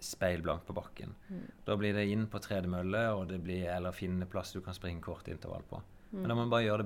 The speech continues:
Speaker 1: beste ut av det. Da,
Speaker 2: Ja.
Speaker 1: for meg så hjelper det å ha dette målet som er satt. Eh, og da, da klarer jeg å komme meg opp om morgenen, klarer å komme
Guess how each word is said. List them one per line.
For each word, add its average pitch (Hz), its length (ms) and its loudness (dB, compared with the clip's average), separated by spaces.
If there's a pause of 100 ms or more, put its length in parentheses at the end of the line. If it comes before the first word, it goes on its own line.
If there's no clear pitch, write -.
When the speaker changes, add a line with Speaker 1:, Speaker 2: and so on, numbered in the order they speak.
Speaker 1:
beste - 180 -8
ut 98 60 0
av 101 100 2
det. 107 80 2
Da, 117 80 6
Speaker 2:
Ja. 113 100 -4 (260)
Speaker 1:
for 123 120 2
meg 123 200 6
så 143 140 2
hjelper 95 260 4
det 107 180 6
å 95 80 8
ha 98 120 4
dette 90 240 -2
målet 85 280 2
som 85 100 -2
er 87 60 -2
satt. 123 360 0 (1080)
Eh, 98 480 -4
og 104 80 0
da, 104 240 4 (560)
da 113 80 -4
klarer 110 440 8
jeg 110 60 2
å - 40 -6
komme 107 120 4
meg 95 120 2
opp - 80 -4
om 95 80 4
morgenen, 95 320 2 (140)
klarer 92 300 4
å 90 40 -8
komme 90 120 -2